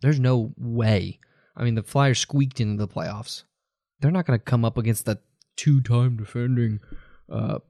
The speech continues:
Pittsburgh Penguins. No, like, they, they stuck it to 'em, like, for six games. Um, so very impressed with the lower seeds. They got nothing to lose, but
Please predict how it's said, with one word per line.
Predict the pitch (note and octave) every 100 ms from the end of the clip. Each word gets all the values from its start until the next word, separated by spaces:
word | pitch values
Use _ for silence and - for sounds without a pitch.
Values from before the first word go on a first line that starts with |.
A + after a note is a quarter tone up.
| -
Pittsburgh | D3+ - A#2 G#2
Penguins. | B2+ F3 C3+ A2 G#2+ -
No, | B2 D3 G#2+ - -
like, | A#2+ G#2
they, | C#3+ D#3+
they | D#3 D#3
stuck | - F#3
it | -
to | - D3
'em, | A2+ C3+ - -
like, | A#2 A2
for | - A2+ A2+ -
six | - E3+
games. | F3 C3 F2+ - - _ _ _ _ _ _ -
Um, | G#2 G2+ G2 - _
so | - A#2+ A2 - -
very | B2 C#3+ C#3+
impressed | A#2 B2+ A#2 A2
with | A#2 A2
the |
lower | G#2+ A2
seeds. | G#2+ G#2+ G#2+ A2+
They | -
got | C3 A#2+
nothing | A#2+ A2+ A2
to | G#2+
lose, | A2 G#2+
but | A2 G#2 G#2